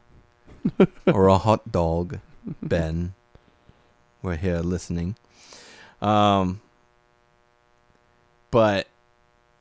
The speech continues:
Speaker 2: yeah, the temptation is there. So if
Speaker 1: Yeah.
Speaker 2: any of our listeners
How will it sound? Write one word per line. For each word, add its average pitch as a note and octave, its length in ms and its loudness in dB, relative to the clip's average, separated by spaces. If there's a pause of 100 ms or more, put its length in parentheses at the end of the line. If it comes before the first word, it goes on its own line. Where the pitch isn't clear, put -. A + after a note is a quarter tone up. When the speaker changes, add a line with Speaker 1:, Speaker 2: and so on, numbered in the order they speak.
(140)
Speaker 2:
yeah, D#2+ 300 -6 (200)
the C3 100 0
temptation G3 500 2
is A#2 140 2
there. A2 240 0 (200)
So F3 180 4
if F3+ 80 6
Speaker 1:
Yeah. G#3+ 60 4
Speaker 2:
any B3+ 100 4
of C4 80 0
our B3 120 4
listeners A#2+ 840 0